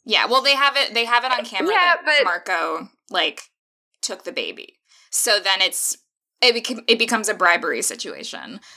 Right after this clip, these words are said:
Speaker 1: And
Speaker 2: But you could have a camera just for security purposes. It doesn't have to be so your wife can,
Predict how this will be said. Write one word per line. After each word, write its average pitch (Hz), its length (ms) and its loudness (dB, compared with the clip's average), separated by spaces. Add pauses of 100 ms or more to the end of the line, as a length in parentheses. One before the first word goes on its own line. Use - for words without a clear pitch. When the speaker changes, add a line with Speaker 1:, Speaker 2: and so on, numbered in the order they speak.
(200)
Speaker 1:
And 185 220 2 (180)
Speaker 2:
But 302 140 4
you 302 100 2
could - 120 4
have 339 220 4
a 254 80 6
camera 226 400 4
just 208 220 -2
for 202 100 4
security 185 540 4
purposes. - 540 0
It 202 60 -4
doesn't 208 220 0
have 190 200 0
to 196 100 4
be 180 140 -2
so 190 160 2
your 175 200 4
wife 170 260 6
can, 170 340 -4